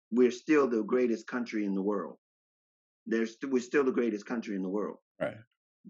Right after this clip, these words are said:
Speaker 1: But internally, when we talk about the division that we're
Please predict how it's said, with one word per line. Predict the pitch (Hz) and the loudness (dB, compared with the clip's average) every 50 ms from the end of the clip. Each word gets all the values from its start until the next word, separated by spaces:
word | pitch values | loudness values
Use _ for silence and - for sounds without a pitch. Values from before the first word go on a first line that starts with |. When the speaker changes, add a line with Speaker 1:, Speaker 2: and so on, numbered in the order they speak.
| - _ _ _ _ _ _ - - | -20 _ _ _ _ _ _ 0 4
Speaker 1:
But | 147 135 135 - - | 4 4 4 2 0
internally, | 139 123 120 113 101 - - - 160 170 175 156 131 101 98 101 92 85 - - _ _ _ _ _ _ _ _ _ _ _ _ _ _ _ - | 2 2 2 2 0 -4 -2 2 2 4 4 4 2 0 0 -2 -2 -4 -6 -12 _ _ _ _ _ _ _ _ _ _ _ _ _ _ _ -10
when | - 107 117 117 120 | -2 0 2 4 4
we | 139 139 | 2 2
talk | 139 - - 135 127 - | 0 0 0 0 0 0
about | 143 110 110 117 113 110 110 - - 113 | -4 -4 -2 -2 -2 -2 -4 -6 -6 -6
the | 101 110 | -6 -4
division | 104 104 104 98 101 104 110 139 156 160 147 139 131 120 117 | -2 -2 -4 -4 -4 -2 2 4 4 4 4 2 0 0 0
that | 110 110 - - 101 | 0 0 -2 -2 -2
we're | 117 127 123 113 107 101 98 - | 0 2 2 2 2 -2 -4 -8